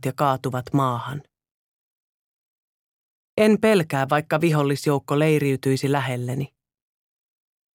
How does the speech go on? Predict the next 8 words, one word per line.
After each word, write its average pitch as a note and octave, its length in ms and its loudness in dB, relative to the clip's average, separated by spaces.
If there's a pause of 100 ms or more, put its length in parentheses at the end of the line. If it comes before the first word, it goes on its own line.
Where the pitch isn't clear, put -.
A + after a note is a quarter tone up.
(400)
Vaikka G#3 260 2
minua G#3+ 320 6
vastaan D#3 440 0
ryhdyttäisiin D3 760 0
sotimaan, C3 720 -2 (440)
pysyisin F#3+ 480 4
silloinkin C#3 640 0
levollisena. B2+ 720 -4